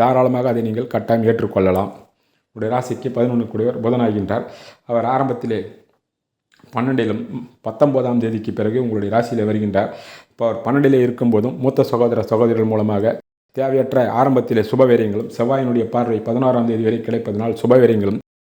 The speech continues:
பத்தொன்பதாம் தேதிக்கு பிறகு உங்கள் ராசியில் சனி செவ்வாய் பார்வை படுவதால் தேவையற்ற வீண் விரயங்களும் தேவையற்ற விரோதங்களும் வரலாம். மூத்த சகோதர வகையில்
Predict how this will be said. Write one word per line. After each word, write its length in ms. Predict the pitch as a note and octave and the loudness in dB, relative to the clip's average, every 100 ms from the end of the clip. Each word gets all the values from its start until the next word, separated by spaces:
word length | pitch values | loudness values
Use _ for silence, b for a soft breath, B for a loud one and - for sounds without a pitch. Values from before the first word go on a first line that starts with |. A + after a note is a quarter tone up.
| - | -8
பத்தொன்பதாம் 520 | A2+ D3 C#3+ C#3 C3 B2 | -4 -2 0 0 0 -2
தேதிக்கு 300 | A#2 A2+ A2+ | -4 -6 -4
பிறகு 160 | A#2 B2 | 0 2
உங்கள் 180 | A#2+ G#2+ A2 | 0 0 0
ராசியில் 320 | A#2+ B2+ - | 0 -2 -2
சனி 160 | A#2 C3 | 0 0
செவ்வாய் 340 | C3 A2+ A2 G#2+ | 0 0 -2 0
பார்வை 240 | A#2+ A#2 G#2 | 0 0 -2
படுவதால் 420 | A2+ A2 G2+ G#2 - B B - | -2 0 0 -2 -4 B B 0
தேவையற்ற 440 | B2+ C3+ C3 B2 B2+ | 2 4 2 2 0
வீண் 180 | C3 C3 | 2 2
விரயங்களும் 400 | A#2 A#2+ G#2 A2+ C3 | 2 2 0 -4 2
தேவையற்ற 360 | B2 B2+ A#2+ A#2+ | 4 4 2 4
விரோதங்களும் 460 | A#2 B2 A#2+ A2+ G#2 | 6 6 4 2 0
வரலாம். 280 | G2+ G#2 - - _ _ | 0 0 -2 -10 _ _
மூத்த 220 | B2+ B2 A#2 | -8 -4 -2
சகோதர 280 | A#2 A#2 A2 G#2+ | 0 2 2 0
வகையில் 260 | G#2 A#2+ | -2 -2